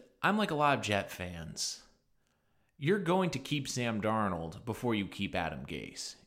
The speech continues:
You believe that there is something there with Sam, that there is some potential. But with Adam Gase,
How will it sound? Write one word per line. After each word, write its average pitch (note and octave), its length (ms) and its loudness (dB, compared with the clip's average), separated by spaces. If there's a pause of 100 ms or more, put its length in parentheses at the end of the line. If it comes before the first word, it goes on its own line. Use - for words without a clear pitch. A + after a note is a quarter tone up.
(140)
You F3+ 240 2
believe D#3+ 360 6
that G#2+ 120 2
there C3 220 4
is G2+ 120 0
something C#3 720 0
there G2 320 4
with E2+ 180 0
Sam, D#2+ 420 -2 (240)
that A#2 140 -2
there D#3 160 6
is - 200 0
some B2+ 240 0
potential. F#2+ 800 -4 (760)
But A#2 60 -2
with A#2+ 120 4
Adam D3+ 300 4
Gase, A2 600 2